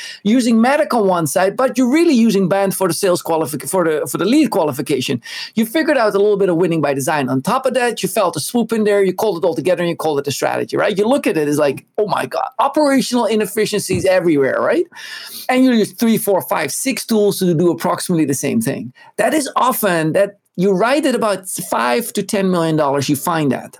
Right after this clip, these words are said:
Why? Because it's called flexibility of the wallet. If you are a founder and you are at about one million dollars in A R R,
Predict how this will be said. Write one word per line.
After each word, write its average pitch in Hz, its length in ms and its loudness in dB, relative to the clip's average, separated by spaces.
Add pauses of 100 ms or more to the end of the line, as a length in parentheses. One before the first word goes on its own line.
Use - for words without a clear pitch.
Why? 190 640 -2 (160)
Because 269 400 0
it's 226 140 -2
called 214 260 0
flexibility 214 1200 -2
of 165 260 -2
the 156 80 2
wallet. 147 480 0 (460)
If 254 180 0
you 415 160 4
are 311 200 2
a 185 40 0
founder 165 720 0 (320)
and 196 120 0
you 202 100 2
are 208 120 4
at 185 100 0
about 175 220 0
one 196 220 0
million 180 200 2
dollars 151 320 0
in 143 100 0
A 143 120 2
R 143 140 0
R, 143 340 -2